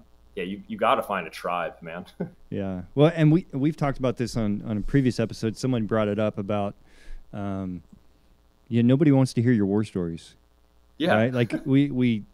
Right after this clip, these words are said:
Speaker 2: we tend, I don't, I don't know what the right word is. Like, we don't, they're certainly fresh in our minds, right? As, as big experiences that have impacted our lives, right? But to everybody else, like, that's not what they wanna hear.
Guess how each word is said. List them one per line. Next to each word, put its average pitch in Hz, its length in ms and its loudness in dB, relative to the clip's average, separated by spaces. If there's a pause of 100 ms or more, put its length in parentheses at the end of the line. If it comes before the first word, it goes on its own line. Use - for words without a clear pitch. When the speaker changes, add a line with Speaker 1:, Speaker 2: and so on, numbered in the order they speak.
(140)
Speaker 2:
we 120 80 0
tend, 131 380 -2 (140)
I 123 40 -10
don't, 139 200 -6
I - 600 -20
don't 135 100 -4
know 131 40 2
what 120 100 0
the 107 60 -6
right 113 200 0
word 107 280 0
is. 92 240 -4
Like, 98 180 -4
we 113 80 2
don't, 117 220 -2 (800)
they're 135 120 6
certainly 151 540 6
fresh 143 340 2
in 117 80 0
our 117 140 0
minds, 90 560 -8 (140)
right? 104 280 -4 (240)
As, 110 280 -4
as 107 260 -6 (340)
big 127 220 4
experiences 113 760 0
that 101 140 -4
have 104 180 -2 (200)
impacted 110 520 -2
our 98 120 -4
lives, 92 420 -8
right? 98 260 -6 (500)
But 113 440 2 (380)
to - 100 0
everybody 123 340 6
else, 117 300 4
like, 104 140 2 (340)
that's 113 260 -2
not 123 140 0
what 107 140 -4
they 104 100 0
wanna 101 220 0
hear. 90 360 -4